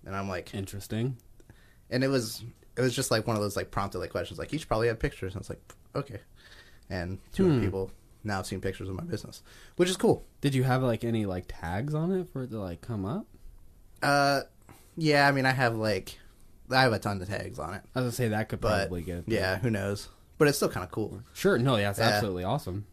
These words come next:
Speaker 1: Like, it's so easy to get your name out there now. It's crazy.
Speaker 2: But that
Speaker 1: So.
Speaker 2: also makes the field also worse because
Speaker 1: Yeah.
Speaker 2: there's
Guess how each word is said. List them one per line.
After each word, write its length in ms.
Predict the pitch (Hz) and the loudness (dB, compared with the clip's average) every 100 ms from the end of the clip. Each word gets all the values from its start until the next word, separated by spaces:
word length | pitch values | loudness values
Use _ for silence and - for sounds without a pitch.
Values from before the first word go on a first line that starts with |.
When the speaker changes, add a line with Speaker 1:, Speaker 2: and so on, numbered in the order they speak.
| - | -4
Speaker 1:
Like, 160 | 117 120 | 0 2
it's 100 | 117 | 4
so 180 | 147 123 | 4 6
easy 220 | 123 113 | 4 2
to 40 | |
get 140 | 110 107 | 0 -2
your 80 | 104 | -4
name 160 | 101 98 | -4 -4
out 160 | 101 | -2
there 100 | 98 | -2
now. 200 | 101 98 | -2 -2
It's 240 | 101 - - - - | -4 -8 -14 -18 -14
crazy. 400 | - 95 - - - - - | -12 -10 -12 -16 -18 -6 0
Speaker 2:
But 160 | 117 | 2
that 140 | 110 104 | 2 2
Speaker 1:
So. 60 | |
Speaker 2:
also 460 | 104 98 104 98 95 | 2 2 2 0 0
makes 400 | 101 95 - - | -2 -2 -4 -10
the 300 | - 85 87 - - - | -6 -6 -6 -10 -20 -20
field 440 | - - 87 80 78 | -12 -4 -4 -4 -6
also 340 | 85 76 85 80 | -10 -8 -6 -6
worse 460 | 80 80 78 - - | -4 -6 -6 -10 -2
because 280 | 127 98 90 | 2 2 0
Speaker 1:
Yeah. 60 | |
Speaker 2:
there's 300 | 85 82 - | -2 -6 -8